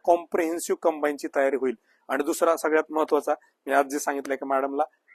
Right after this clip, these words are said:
अठ्ठावन्न होते दोन, मागच्या वर्षी दोन हजार तेवीस ला मार्क आणि दोन हजार चोवीसच्या प्रिलिम्सला राज्यसेवेला एकशे पाच मार्क त्यांना पहिल्या कीन आलेत. त्याने स्वतः मला फोन करून सांगितलं की "सर, हे फक्त आणि फक्त अप्रोच बॅचमुळे झालं." फक्त होत नसतं, काही गोष्टी अजूनही जुळून याव्या लागतात असं, पण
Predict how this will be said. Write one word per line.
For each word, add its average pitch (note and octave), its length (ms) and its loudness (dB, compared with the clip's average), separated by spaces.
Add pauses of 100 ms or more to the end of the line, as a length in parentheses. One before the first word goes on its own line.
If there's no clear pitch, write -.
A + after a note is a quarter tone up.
(140)
अठ्ठावन्न F3 600 4 (100)
होते C#3 260 -4
दोन, C#3+ 200 0
मागच्या C#3+ 380 0
वर्षी C#3 140 -2
दोन C#3 120 -4
हजार C3+ 160 -2
तेवीस D3+ 340 -4
ला D3 80 -2
मार्क C3+ 320 -6 (380)
आणि C3 140 -4
दोन C#3 160 0
हजार C3+ 180 0 (420)
चोवीसच्या F#3+ 400 0
प्रिलिम्सला D3+ 440 -2
राज्यसेवेला C3+ 520 -2
एकशे C#3+ 200 -8 (100)
पाच F3+ 200 4
मार्क D3+ 240 -2
त्यांना C#3 240 -6
पहिल्या C3+ 280 -2
कीन C3+ 220 -8
आलेत. C3 220 -2 (320)
त्याने C3+ 140 -6
स्वतः E3 400 2
मला D#3 180 2
फोन C#3+ 220 -6
करून C#3 200 -4
सांगितलं C3 340 -6
की C3+ 80 -8
"सर, C3+ 180 -6
हे C#3 80 2 (400)
फक्त F3 240 2
आणि E3+ 160 4
फक्त D#3 220 -2
अप्रोच D3+ 300 4
बॅचमुळे C#3 380 -2
झालं." C3 160 0 (300)
फक्त D#3+ 220 4
होत F3 220 4
नसतं, F3 320 -2 (540)
काही D#3+ 120 8
गोष्टी D#3+ 280 0
अजूनही E3 320 2
जुळून D#3+ 260 -4
याव्या D3 180 2
लागतात C#3+ 260 -2
असं, - 200 -8
पण F#3+ 80 -2